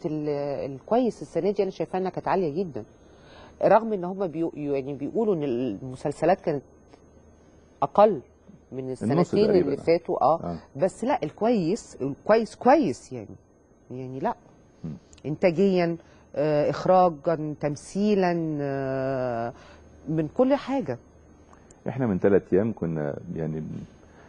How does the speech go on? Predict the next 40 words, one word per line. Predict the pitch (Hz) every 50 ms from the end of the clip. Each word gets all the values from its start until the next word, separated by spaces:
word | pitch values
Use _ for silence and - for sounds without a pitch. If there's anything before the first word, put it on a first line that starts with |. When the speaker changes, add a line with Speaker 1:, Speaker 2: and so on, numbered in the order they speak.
| - - - -
Speaker 2:
بتحل | - - 82 - 107 101 92
علينا | 82 90 98 87
ذكرى | 82 78 95 98 - 92 90
وفاة | 85 82 80 - 104 101 92 - -
الأولى | 82 - - 104 101 92
للنجم | 82 80 76 76 78 76 82 92 90 87 82 80
الكبير | 78 73 - - 87 82 98 98 92 87
نور | 87 82
الشريف. | 80 78 - - 92 80 78 76 73 - - - - 160
Speaker 1:
الله | 156 151
يرحمه. | 151 143 - - 135 135 - -
Speaker 2:
نور | 131 156 156
كان | - - 117 107 101 98 92 90 - - - - - - - 123
ايه | 123 113
بالنسبة | 95 90 82 78 80 80 80
لك | 80 78
في | - -
حياتك؟ | - - 64 71 69 - - - - - - -
وانا | 95 95 95 90
عارف | 92 98 95 -
ان | 85 80
ليه | 85 95
دور | 85 104 101
كبير | - - 90 87 98 90
في | - - -
حياتك | 85 82 78 80 - 90 85 -
وحياة | 90 - 101 101 107 -
الفن | 92 - - 117 110 107
المصري | 95 95 98 104 107 - - 92
كله | 95 - 127 110 90
الحقيقة. | 76 - - - - 156 - - -
Speaker 1:
طبعًا | - 214 202 208 185 160
Speaker 2:
الأستاذ | 143 135 135 165 220
Speaker 1:
انا، | 196 190 180
Speaker 2:
عظيم. | 156 117 135 170 180
Speaker 1:
انا، | 190 185 170 160 123 - 180
انا | 190 185 170
واحدة | 160 180 226 254 - 170 156 156
من | 143 143 135
تلامذة | - 160 156 175 190 190 170 143 139